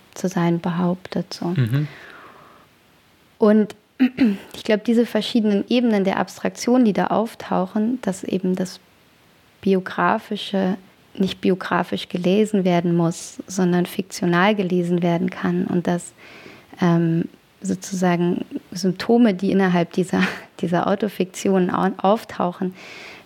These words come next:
Speaker 1: wiederum symptomatisch für gesamtgesellschaftliche Verhältnisse gelesen werden können. Also diese verschiedenen Grade, in denen sich diese Themen bewegt haben, die, glaub ich, haben viel mit meiner Arbeit zu tun.
Speaker 2: Mhm.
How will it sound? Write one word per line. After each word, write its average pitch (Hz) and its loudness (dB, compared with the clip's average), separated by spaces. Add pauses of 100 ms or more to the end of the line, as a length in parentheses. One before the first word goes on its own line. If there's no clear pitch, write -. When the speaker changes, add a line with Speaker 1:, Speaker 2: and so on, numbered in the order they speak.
Speaker 1:
wiederum 185 2
symptomatisch 180 0
für 180 0 (100)
gesamtgesellschaftliche 185 -2
Verhältnisse 180 -2
gelesen 180 -2
werden 180 0
können. 190 -2
Also 180 -2
diese 190 0
verschiedenen 202 0
Grade, 202 0
in 180 0
denen 185 2
sich - -6 (560)
diese 185 0
Themen 240 2
bewegt 180 0
haben, 190 2 (1040)
die, 220 6
glaub 190 2
ich, 185 -4 (500)
haben 190 2
viel 196 0
mit 180 0
meiner 180 0
Arbeit 190 -2
zu - -10
tun. 190 -4 (160)
Speaker 2:
Mhm. 127 -2